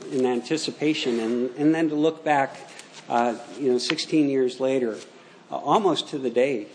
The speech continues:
here, uh, and, and, uh, uh, think about what God has done. Um, so we traveled the first part of October in nineteen ninety-nine, uh, and, and we, we went, uh, to a hotel,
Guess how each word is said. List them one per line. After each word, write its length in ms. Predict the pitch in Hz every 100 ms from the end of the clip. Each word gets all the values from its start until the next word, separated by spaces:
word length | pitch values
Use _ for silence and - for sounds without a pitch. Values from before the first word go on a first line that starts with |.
| -
here, 200 | 113 101 - - -
uh, 340 | 123 117 113 120 -
and, 320 | 127 117 120 -
and, 380 | 123 120 117 117
uh, 220 | 117 117 - - - - -
uh, 240 | 117 117
think 280 | 123 - 143
about 220 | 139 123
what 200 | 123 123
God 160 | 127 117
has 140 | 104
done. 300 | - 123 113 - - - - - -
Um, 360 | 131 131 120 - - - - - - - - - - - 156
so 180 | - 175
we 160 | 156
traveled 480 | 151 196 226 208 170
the 80 | 156
first 300 | 180 175 -
part 160 | 180
of 100 | 151
October 580 | 143 143 - 165 160 131
in 80 | 123
nineteen 340 | 135 135 151
ninety-nine, 720 | 143 143 135 131 139 139 123 120 - - - -
uh, 300 | 120 117 120 - -
and, 340 | 131 131 131 -
and 360 | 139 135 135 - - - - - 147
we, 220 | 160 156 151 - - -
we 200 | 139 151
went, 340 | 147 165 156 156
uh, 220 | 151 143
to 240 | - 165
a 40 | 143
hotel, 640 | 160 156 175 175 170 -